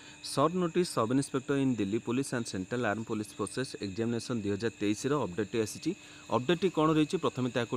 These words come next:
download କଲେ ଆପଣମାନେ ଦେଖିପାରିବେ। ସେଥିପାଇଁ ପ୍ରଥମେ download କରିନେବା। ଫାଇଲ୍ଟି download ହେବା ପାଇଁ ଆପଣଙ୍କୁ permission ମାଗିବ, ଡାଉନଲୋଡ୍ରେ click କରିବେ। ବର୍ତ୍ତମାନ ଆପଣଙ୍କର notification download ହେଉଛି, ତାପରେ information ସବୁ ଦେଖିନେବା। So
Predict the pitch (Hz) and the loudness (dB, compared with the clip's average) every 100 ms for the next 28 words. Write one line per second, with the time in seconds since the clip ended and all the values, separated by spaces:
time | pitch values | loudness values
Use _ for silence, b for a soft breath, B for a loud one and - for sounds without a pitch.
0 | 107 98 110 113 123 123 113 110 110 92 | -2 0 0 0 -2 0 -2 -2 -2 -4
1 | - 104 107 123 190 - 120 131 143 123 | -4 -2 0 -2 -4 -8 -6 -2 -2 -2
2 | 123 120 92 101 107 120 113 113 147 - | -2 -4 -2 -4 -2 -2 -2 -2 -4 -6
3 | - - B B B B B B B - | -20 -20 B B B B B B B -2
4 | 113 139 139 101 113 139 139 135 147 127 | 0 2 2 2 2 2 2 2 0 0
5 | 120 120 127 101 101 110 127 120 117 120 | -2 -2 -2 0 0 0 0 0 -2 -2
6 | 147 110 98 101 110 110 95 92 - 92 | -4 -2 -2 0 0 -2 -2 -4 -4 -4
7 | 135 - B B B 104 113 143 135 131 | -6 -8 B B B -4 0 2 2 0
8 | 127 131 147 151 - - 104 101 98 113 | 0 0 0 -2 -12 -8 -4 -4 0 0
9 | 113 120 104 92 98 107 110 104 156 - | 0 -2 -2 -2 2 2 2 0 -6 -6
10 | - 113 135 113 117 110 123 113 107 90 | -2 0 2 -2 -2 -4 -4 -6 -6 -6
11 | 85 98 101 139 - - - - - - | -6 -4 -2 -4 -8 -20 -20 -20 -20 -20
12 | - - - - - - - B B B | -20 -20 -20 -20 -20 -20 -20 B B B
13 | - - | -8 2